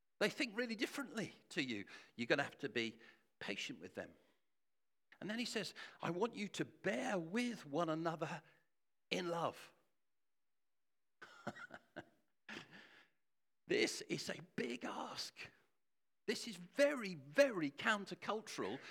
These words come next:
from the way these two communities have lived for decades, probably longer. But he's saying, "Yeah, you're gonna have to change it." It's also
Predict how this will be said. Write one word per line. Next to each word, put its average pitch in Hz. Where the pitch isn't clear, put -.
from 180
the 170
way 226
these 180
two 269
communities 190
have 170
lived 208
for 233
decades, 175
probably 208
longer. 320
But 135
he's -
saying, 151
"Yeah, 160
you're 127
gonna 156
have -
to -
change -
it." -
It's -
also 226